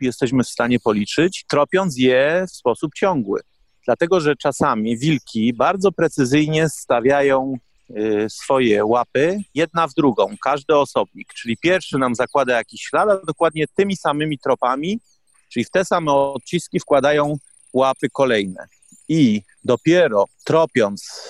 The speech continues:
na dłuższym odcinku, w momencie, kiedy wilki pokonują na przykład jakąś przeszkodę, przeskakują przez drzewo, przechodzą przez potok,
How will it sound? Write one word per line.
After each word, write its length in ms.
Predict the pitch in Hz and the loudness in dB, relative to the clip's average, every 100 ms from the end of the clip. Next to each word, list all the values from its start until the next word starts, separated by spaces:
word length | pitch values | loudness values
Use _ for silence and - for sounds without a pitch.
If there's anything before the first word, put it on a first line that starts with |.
| - | -10
na 200 | 110 104 | -4 -2
dłuższym 420 | 101 175 - 185 131 | 2 2 2 0 2
odcinku, 560 | - - 117 92 98 | 0 0 -2 0 0
w 40 | 104 | 2
momencie, 400 | 123 156 - 151 | 2 2 0 0
kiedy 240 | 120 110 | 0 2
wilki 340 | 123 160 - | 2 0 0
pokonują 480 | - 127 127 143 170 | -2 0 2 4 2
na 140 | 156 143 | 2 -2
przykład 340 | - 190 185 | -2 0 0
jakąś 300 | 185 196 - | 0 0 -2
przeszkodę, 640 | - 180 - 110 95 98 107 _ _ _ _ _ - | -2 -2 2 0 2 -2 -2 _ _ _ _ _ -8
przeskakują 640 | 123 - 117 - 127 135 | -6 -2 -4 0 2 2
przez 300 | - 156 123 | -2 -2 -2
drzewo, 600 | 107 127 117 110 120 117 | 0 2 2 2 2 2
przechodzą 480 | - 110 110 127 135 | 0 -2 0 -2 -4
przez 220 | 165 - | -4 -4
potok, 600 | - 123 - 113 113 - | 0 0 2 0 0 -8